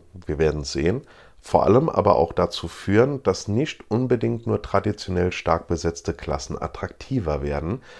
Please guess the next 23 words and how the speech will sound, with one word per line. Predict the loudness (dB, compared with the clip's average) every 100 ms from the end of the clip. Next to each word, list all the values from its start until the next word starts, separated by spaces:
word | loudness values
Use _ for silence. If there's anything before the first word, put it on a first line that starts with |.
| -16 -6
und |
es | -4 -4
am | -4
Ende | -2 -2 -4
dadurch | -2 2 2 2 0 0
zu | -4 -2
mehr | -2 -2
Teilnehmern | 0 2 4 2 -2 -4
kommt, | 0 2 2 -2 -10 -20 -20 -10 -4
die |
sich | -2 -2 -2
mehr | 2 4
auf | 2 0
die | -4
verschiedenen | -4 -6 -6 -4 -2 -2
Klassen | -2 -2 -2 -6
verteilen | -6 -6 -4 -2 0 -2 -4 -10 -20 -20 -14 -6
und | 2 4
dadurch | 4 0 -2
auch | -2
Geschäftsmodelle | -4 -4 -4 -4 -2 0 0 0
von | -2 -4 -6
Teams, | -6 -2 0 0 -4 -8